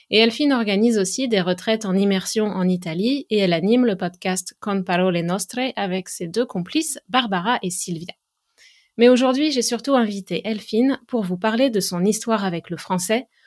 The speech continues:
de son amour pour la langue et des aléas de la vie qui empêchent parfois d'y consacrer autant de temps qu'on aimerait. Alors Elphine, merci d'avoir accepté mon invitation. Je suis super contente de te recevoir, en plus en français.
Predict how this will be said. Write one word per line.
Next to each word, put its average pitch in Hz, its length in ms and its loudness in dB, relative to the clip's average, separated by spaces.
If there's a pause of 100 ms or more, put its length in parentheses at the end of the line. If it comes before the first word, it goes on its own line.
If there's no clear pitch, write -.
(160)
de 202 60 -2
son 190 220 0
amour 202 280 2
pour 185 160 -2
la 165 140 0
langue 254 340 2 (100)
et 214 80 -2
des 170 240 -2
aléas 226 360 4
de 165 100 -4
la 156 180 -6
vie 254 280 -4
qui 170 200 -6
empêchent 226 460 -6
parfois 247 360 0
d'y 202 160 -4
consacrer 226 680 -6
autant 226 340 2
de 214 120 0
temps 220 220 -2
qu'on 208 180 -2
aimerait. 165 260 -2 (640)
Alors 196 200 0
Elphine, 254 360 2
merci 220 360 0
d'avoir 196 300 0
accepté 208 440 -2
mon 202 200 2
invitation. 185 600 -4
Je 240 120 -14
suis 180 180 -12
super - 420 -6
contente 214 420 -6
de 220 120 6
te 240 120 0
recevoir, 208 840 0
en 240 120 6
plus 226 400 0
en 294 140 6
français. 214 540 0